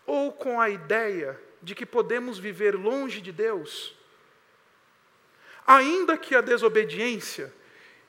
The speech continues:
e a ideia de viver longe de Deus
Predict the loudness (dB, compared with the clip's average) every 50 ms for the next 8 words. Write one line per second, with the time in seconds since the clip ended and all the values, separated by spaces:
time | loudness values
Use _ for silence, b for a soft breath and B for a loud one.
0 | _ _ 8 8 8 8 8 8 8 8 8 8 4 2 0 -4 -4 4 8 8
1 | 8 8 6 2 0 0 -2 -6 -8 -6 2 6 8 10 10 8 6 0 -4 -8
2 | -8 -10 -12